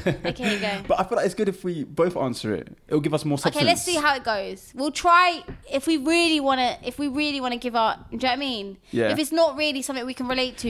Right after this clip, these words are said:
Speaker 2: 'Cause
Speaker 1: don't.
Speaker 2: I'd like to answer this one as well.
Speaker 1: Yeah, you can. Let's both answer this one.
Speaker 2: Okay, you ready?
Speaker 1: Go.
Speaker 2: First question is,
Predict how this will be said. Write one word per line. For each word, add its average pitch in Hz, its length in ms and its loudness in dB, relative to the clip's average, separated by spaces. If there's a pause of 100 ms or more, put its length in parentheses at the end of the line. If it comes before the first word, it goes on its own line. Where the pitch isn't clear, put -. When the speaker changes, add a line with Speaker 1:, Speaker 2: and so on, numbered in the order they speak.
(100)
Speaker 2:
'Cause 226 180 2
Speaker 1:
don't. - 20 6
Speaker 2:
I'd 202 120 2
like 147 140 -2
to 135 100 -4
answer 135 160 -2
this 127 100 -6
one 127 140 0
as 123 80 -2
well. 135 460 0
Speaker 1:
Yeah, 269 200 0
you 247 160 -6
can. 233 240 -4
Let's 226 120 -10
both 226 260 -2
answer 185 240 -6
this - 120 -14
one. 180 220 -6
Speaker 2:
Okay, 107 200 -8
you 101 60 -8
ready? 151 280 -6 (340)
Speaker 1:
Go. 214 160 -4
Speaker 2:
First - 400 -4
question 131 360 -6
is, 98 340 -6